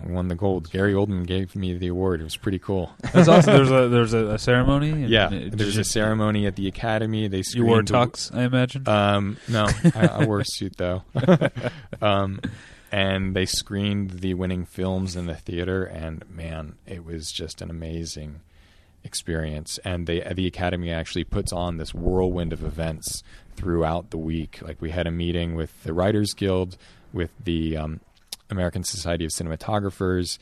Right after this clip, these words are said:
Speaker 1: dinners with the, uh, Board of Governors of the Academy and other Academy members. So it was just, uh, an amazing experience.
Speaker 2: So now if you get, if you end up getting nominated, you'll, you'll attend the Oscars.
Speaker 1: Yeah.
Speaker 2: Right? Will,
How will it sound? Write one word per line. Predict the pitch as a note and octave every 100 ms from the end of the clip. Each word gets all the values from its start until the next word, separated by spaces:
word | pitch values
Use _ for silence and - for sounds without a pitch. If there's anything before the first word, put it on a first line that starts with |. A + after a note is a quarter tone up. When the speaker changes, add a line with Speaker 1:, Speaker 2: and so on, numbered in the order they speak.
| - - _ -
Speaker 1:
dinners | F#2 F#2+ F2+ -
with | F#2 - -
the, | F2+ E2+ E2+
uh, | E2
Board | E2 F2+ F2
of | E2
Governors | G2 F#2 F#2+ F#2 F2+ F#2+
of |
the | F2+ F2
Academy | - F2 F2 F2 F2
and | E2+
other | F2 F2 E2+
Academy | F2 F2 F2 F2
members. | F2 E2+ F2 E2+ E2 - - - - - _
So | - - E2+ E2+
it | - F#2+
was | F2+ E2+
just, | - D#2+ - - -
uh, | F2+ D#2+
an | F2
amazing | E2 D#2+ E2 D#2+ D#2+ D#2
experience. | - D#2+ D2 D2 D#2+ -
Speaker 2:
So | B2+
now | A#2+
if | A#2+
you | C3+
get, | B2+ A#2+ - _ _ _
if | B2+ A#2+ A#2+
you | C3+
end | B2+
up | B2
getting | E3+ D#3
nominated, | B2+ A#2+ A2 G#2+
you'll, | G#2+ A2
you'll | G#2 G#2+
attend | G2+ - G#2+ G2+
the | G#2+
Oscars. | A#2+ A2 G2+ F2+ F2+ - - -
Speaker 1:
Yeah. | - F#2 F#2+
Speaker 2:
Right? | G#2+ G#2
Will, | D3+ A#2